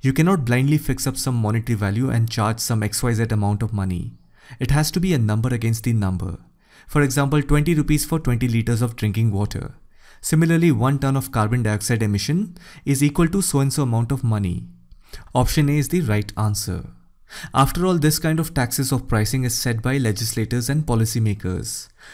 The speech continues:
So they need some value in terms of number to evaluate their policies,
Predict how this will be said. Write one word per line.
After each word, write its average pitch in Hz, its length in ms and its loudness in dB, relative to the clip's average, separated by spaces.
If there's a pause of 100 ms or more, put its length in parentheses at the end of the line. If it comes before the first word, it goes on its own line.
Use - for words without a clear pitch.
So - 180 4
they 135 140 6
need 156 280 4
some 160 260 2
value 123 300 2
in 135 140 2
terms 113 240 0
of 110 140 -4
number 107 480 0 (300)
to 151 80 2
evaluate 139 560 4
their 147 100 4
policies, 143 680 0